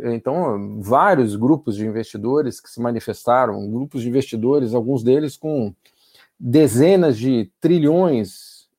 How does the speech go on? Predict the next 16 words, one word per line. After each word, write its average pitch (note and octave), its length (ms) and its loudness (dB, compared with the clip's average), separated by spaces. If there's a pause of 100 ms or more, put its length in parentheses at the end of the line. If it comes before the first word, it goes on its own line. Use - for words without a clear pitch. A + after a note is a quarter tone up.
(160)
em A2 580 -6 (160)
chamados A#2+ 720 -4
assets, C#3 600 -2
né? B2 80 0
Ou C3 120 -2
seja, A2+ 280 -6
o A2 40 -12
seu C3 220 -4
portfólio, C3 800 0
de, G2+ 200 -8 (380)
seu - 180 0
grupo D3+ 380 4
de A#2+ 140 0
investidores A#2+ 640 0
tem C3+ 180 -4
ativos B2 800 -4